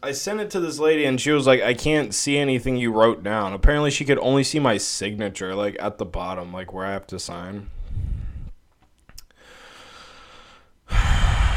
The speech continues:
So, like, what the fuck? <sighs> I'm so fucking annoyed with all this dumb, stupid bullshit. It's not even working. My fucking printer isn't even goddamn working.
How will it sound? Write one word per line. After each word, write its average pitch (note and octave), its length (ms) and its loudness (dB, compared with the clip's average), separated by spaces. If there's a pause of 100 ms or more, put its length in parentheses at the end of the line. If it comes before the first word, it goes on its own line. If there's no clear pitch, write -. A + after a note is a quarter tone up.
So, F#2+ 760 -2
like, F#2+ 320 -4
what G#2 320 -2
the F#2+ 60 -12
fuck? E2+ 480 -10 (1600)
<sighs> - 40 4
I'm - 500 6
so F#2 300 -4
fucking E2+ 380 -14
annoyed F2 340 -10
with F#2 140 -14
all F2+ 120 -8
this F2 200 -10
dumb, F2+ 340 -8
stupid F2+ 640 -10
bullshit. F#2+ 580 -8 (340)
It's - 120 -20
not F3 180 2
even F3 260 2
working. D3 360 8
My A#2 120 8
fucking D3 460 6
printer C3+ 300 6
isn't C3 200 6
even B2+ 220 6
goddamn A2 500 6
working. F#2 600 0